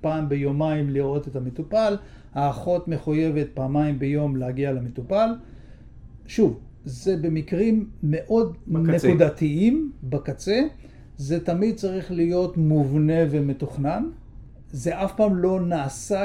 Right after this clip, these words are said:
Speaker 1: כמענה לאיזושהי בעיה דחופה. לצורך העניין, יש לי מטופל שהוא באשפוז בית, אז מתכננים, אומרים, ביום ראשון הרופא יהיה אצלו בעשר, והאחות תהיה אצלו בשתיים, וביום שני, כמשהו מובנה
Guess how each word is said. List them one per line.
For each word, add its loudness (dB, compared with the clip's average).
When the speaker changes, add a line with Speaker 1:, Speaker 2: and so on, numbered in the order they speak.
Speaker 1:
כמענה 0
לאיזושהי -2
בעיה -2
דחופה. -6
לצורך -6
העניין, 2
יש -4
לי 0
מטופל -2
שהוא 4
באשפוז -6
בית, -6
אז -4
מתכננים, -2
אומרים, 0
ביום 0
ראשון 2
הרופא -2
יהיה -2
אצלו -4
בעשר, 2
והאחות 2
תהיה 2
אצלו 0
בשתיים, 0
וביום -2
שני, 0
כמשהו 0
מובנה 2